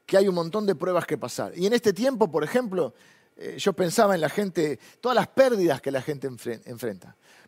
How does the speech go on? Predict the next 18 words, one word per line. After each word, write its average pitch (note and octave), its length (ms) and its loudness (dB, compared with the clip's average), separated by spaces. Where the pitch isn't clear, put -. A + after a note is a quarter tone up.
Pérdidas F3+ 340 4
de C#3 100 4
proyectos, F3+ 640 -4
de C3+ 140 -6
cosas D#3 260 -6
que B2+ 120 -2
tenía C3 260 -2
pensada, D3+ 640 0
pérdidas F#3+ 460 6
económicas, D#3+ 760 -2
¿eh? C#3+ 140 -8
Gente D3+ 280 -6
que A#2+ 60 -6
está C#3 160 2
realmente C#3 640 -2
en B2 180 -8
dificultades B2 800 -2
económicas, D#3 720 -6